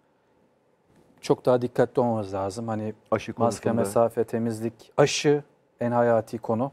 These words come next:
Speaker 2: En hayati
Speaker 1: O
Speaker 2: konu.
Speaker 1: konudaki hassasiyetimizi yitirmememiz lazım. Yani hala dünya bir, e,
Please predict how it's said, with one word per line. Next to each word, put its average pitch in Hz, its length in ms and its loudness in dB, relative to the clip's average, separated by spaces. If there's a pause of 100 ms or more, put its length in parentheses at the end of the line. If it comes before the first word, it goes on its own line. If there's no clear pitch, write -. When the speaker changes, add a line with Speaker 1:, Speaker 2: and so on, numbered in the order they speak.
(120)
Speaker 2:
En 110 140 -4
hayati 101 520 -4
Speaker 1:
O 120 60 0
Speaker 2:
konu. 113 100 -8
Speaker 1:
konudaki 120 340 -2
hassasiyetimizi 120 720 -4
yitirmememiz 110 540 -4
lazım. 98 340 -6
Yani 104 280 -6 (460)
hala 139 720 4
dünya 131 400 2
bir, - 280 -10 (480)
e, 104 640 0